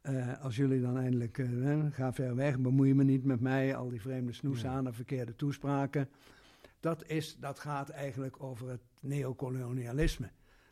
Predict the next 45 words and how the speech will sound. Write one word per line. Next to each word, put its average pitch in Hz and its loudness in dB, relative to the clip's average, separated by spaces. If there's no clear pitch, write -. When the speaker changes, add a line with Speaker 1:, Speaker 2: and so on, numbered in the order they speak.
Speaker 1:
Dat 135 -6
Nederland 143 2
daar 131 -2
de 120 -6
baas 127 -4
is 123 -4
en 123 -8
steeds 123 -6
het 117 -8
woord 127 -4
wil 120 -4
voeren 120 2
en 135 -6
die 135 0
mensen 131 -2
mo-, 131 -2
of 120 -14
wil, 139 -4
wil 139 -2
voorschrijven 131 0
hoe 131 2
ze 127 -2
moeten 131 2
leven. 143 4
Ik 180 2
moet 185 6
zeggen, 147 2
ik 156 -4
was 127 -2
verbijsterd 135 -4
toen 135 -2
ik 120 -4
het 120 -6
las, 143 -4
want 131 -2
dat 123 -4
had 131 -2
ik 127 -6
er 135 -2
helemaal 147 2
niet 131 2
in 131 0
gelezen. 143 0
Jij? 160 2
Speaker 2:
Eh, 151 -4